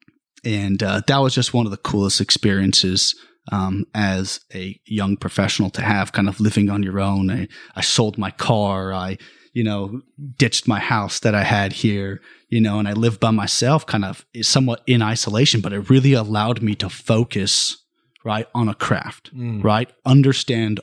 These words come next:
Speaker 1: almond sales, trading, marketing, right? Understand the customers, right? Help build a customer base that was a lot different than what we had had in the past, right? We'd usually done business through other channels, and,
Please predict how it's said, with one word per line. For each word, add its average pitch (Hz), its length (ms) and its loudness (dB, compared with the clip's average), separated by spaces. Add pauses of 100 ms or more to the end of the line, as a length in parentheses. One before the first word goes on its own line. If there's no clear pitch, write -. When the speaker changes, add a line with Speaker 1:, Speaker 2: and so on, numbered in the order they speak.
Speaker 1:
almond 104 440 2 (120)
sales, 101 540 -2 (160)
trading, 101 420 0 (240)
marketing, 104 460 0 (340)
right? 101 260 -2
Understand 117 800 2
the 117 80 -4
customers, 104 760 0
right? 104 200 -4
Help - 300 -4 (160)
build 120 360 2
a 98 320 -10
customer 104 500 0
base 104 320 0
that - 160 -2
was - 160 -8 (540)
a 110 80 -4
lot 104 360 -2
different 156 300 2
than 117 160 2
what 110 200 -2
we 107 100 2
had 95 100 -4
had 101 240 0
in 104 120 0
the 107 60 -4
past, - 520 -4 (420)
right? 107 200 -4
We'd 101 180 -2
usually 107 280 4
done 104 240 2
business 107 340 0
through 98 180 -4
other 98 160 -6
channels, 110 520 0
and, 98 120 -6